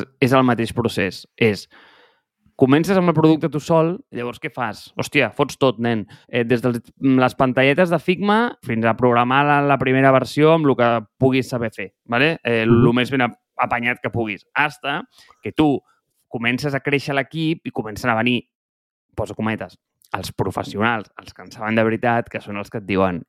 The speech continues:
Speaker 1: "Molt bé, Marc, vinga, fins aquí. Deixa que la gent que sap el que, el, eh, com es fan les coses, faci les coses, i tu te'n vas a fer una altra cosa que igual sabràs fer", ¿vale? Llavors, com, eh, le-, crec que l'única manera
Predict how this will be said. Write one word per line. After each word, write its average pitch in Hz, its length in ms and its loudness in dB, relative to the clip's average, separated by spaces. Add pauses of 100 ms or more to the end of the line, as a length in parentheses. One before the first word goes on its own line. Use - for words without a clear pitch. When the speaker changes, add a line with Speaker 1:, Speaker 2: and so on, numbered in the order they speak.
Speaker 1:
"Molt 82 140 -6
bé, 85 60 -6
Marc, 87 400 -6
vinga, 87 260 -14 (100)
fins 95 180 -10
aquí. 90 320 -6 (280)
Deixa 123 440 0 (100)
que 117 100 -2
la 104 120 -2
gent 110 220 -2
que 104 100 -4
sap 110 220 -2
el 98 140 -4
que, 110 100 -14 (160)
el, 98 180 -10 (160)
eh, 87 300 -10
com 113 160 0
es 107 100 -4
fan 117 140 -6
les 104 140 -10
coses, 104 340 -4
faci 110 240 -4
les 101 160 -12
coses, 117 400 -4
i 110 120 -10
tu 120 160 4
te'n 110 160 0
vas 107 120 0
a 101 60 -8
fer 110 240 -2 (140)
una 113 200 2
altra 98 240 -6
cosa 104 240 -4
que 101 100 -8
igual 92 240 -4
sabràs 90 320 -10
fer", - 140 -6 (400)
¿vale? 107 240 -2 (320)
Llavors, 131 340 2
com, 139 220 -2 (380)
eh, 143 220 -6
le-, 151 220 0
crec 175 220 0
que 220 80 0
l'única 196 400 2
manera 165 460 -2